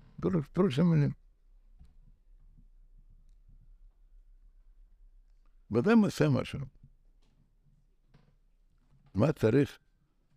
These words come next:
דוגמאות אחרים, ד-, ניקח כבר דוגמה משיח לגן. ואדם בונה בית. לפני שהוא בונה את הבית,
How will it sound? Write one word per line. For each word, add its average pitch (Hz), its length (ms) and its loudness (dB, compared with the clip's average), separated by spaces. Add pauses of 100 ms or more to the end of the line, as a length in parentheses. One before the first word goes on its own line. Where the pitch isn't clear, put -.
(120)
דוגמאות 101 460 0
אחרים, 160 460 0
ד-, - 320 -8
ניקח 160 300 0
כבר 165 140 0
דוגמה 143 340 0
משיח 156 480 0
לגן. 131 260 -2 (1500)
ואדם 214 320 4
בונה 185 240 2
בית. 139 420 -4 (1700)
לפני 131 560 0
שהוא - 180 -10
בונה 127 220 2
את 170 160 -4
הבית, 104 640 -2